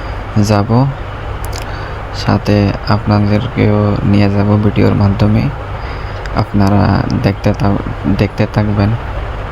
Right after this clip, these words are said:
আশা করি। এখানে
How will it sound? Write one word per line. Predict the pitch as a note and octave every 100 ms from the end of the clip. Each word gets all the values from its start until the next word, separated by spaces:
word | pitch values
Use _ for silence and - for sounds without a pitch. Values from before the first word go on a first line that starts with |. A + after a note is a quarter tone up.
| - -
আশা | - G2+
করি। | G2+ F#2+ F#2 - - - - - - - - - - - - - - - - - - - - - - - - - G#2+
এখানে | A2